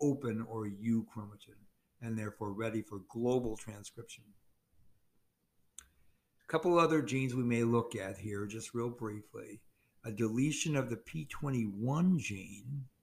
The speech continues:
can prolong lifespan in telomerase null mice, and the clearance of P sixteen gene expressing senescent cells has been shown to rejuvenate aged mice.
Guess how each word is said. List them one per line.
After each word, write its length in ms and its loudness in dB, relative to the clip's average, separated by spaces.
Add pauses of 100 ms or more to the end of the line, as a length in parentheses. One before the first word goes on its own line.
(460)
can 360 2
prolong 520 0
lifespan 920 -4
in 200 -4
telomerase 920 -2
null 420 2
mice, 640 -4 (440)
and 140 -2
the 60 0
clearance 480 0
of 160 -4
P 120 -2
sixteen 1000 0
gene 560 -10 (320)
expressing 640 -4
senescent 680 0
cells 640 2 (580)
has 260 2
been 120 -2
shown 280 -2
to 120 -8
rejuvenate 720 -2
aged 440 -10
mice. 480 -14